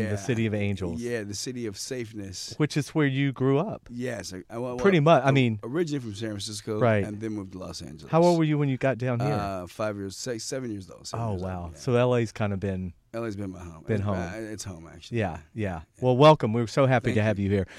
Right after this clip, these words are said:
Speaker 1: No
Speaker 2: So all
Speaker 1: problem.
Speaker 2: Todd's fans, I know, are tuning in, like I said, so if you have any questions. But we're here to really talk about a lot of stuff, but we wanna get right to the, uh, Battle of the Network Stars, the
Speaker 1: Yes.
Speaker 2: reboot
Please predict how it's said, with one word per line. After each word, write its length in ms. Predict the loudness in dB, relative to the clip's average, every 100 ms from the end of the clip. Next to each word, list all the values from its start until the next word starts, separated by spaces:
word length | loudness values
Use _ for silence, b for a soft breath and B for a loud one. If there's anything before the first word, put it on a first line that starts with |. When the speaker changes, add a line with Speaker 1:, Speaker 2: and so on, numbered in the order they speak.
| B
Speaker 1:
No 60 |
Speaker 2:
So 120 | 6 10
all 160 | 10 8
Speaker 1:
problem. 20 |
Speaker 2:
Todd's 300 | 6 6 6
fans, 300 | 4 6 6
I 40 |
know, 140 | 6 6
are 80 | 6
tuning 320 | 4 4 4
in, 180 | 2 2
like 180 | -2
I 40 | -4
said, 240 | -4 -2
so 80 | -2
if 100 | 0
you 60 | 2
have 80 |
any 100 | 2
questions. 380 | 2 0 2 0
But 180 | 4 2 B B
we're 140 | 10 12
here 160 | 12
to 80 | 12
really 340 | 12 12 10 8
talk 240 | 6 8
about 120 | 8
a 20 |
lot 200 | 10 8
of 80 | 8
stuff, 260 | 6 4 8
but 240 | 6 8
we 80 | 8
wanna 180 | 8 8
get 160 | 8 8
right 240 | 6 6
to 280 | 4 4 4 B B B 2
the, 260 | 6 8 8
uh, 160 | 6
Battle 340 | 8 8 8 6
of 60 |
the 60 | 4
Network 360 | 4 6 2 0
Stars, 480 | 4 6 6 2 0
the 160 | 2
Speaker 1:
Yes. 240 | 6 8 8
Speaker 2:
reboot 400 | 6 6 2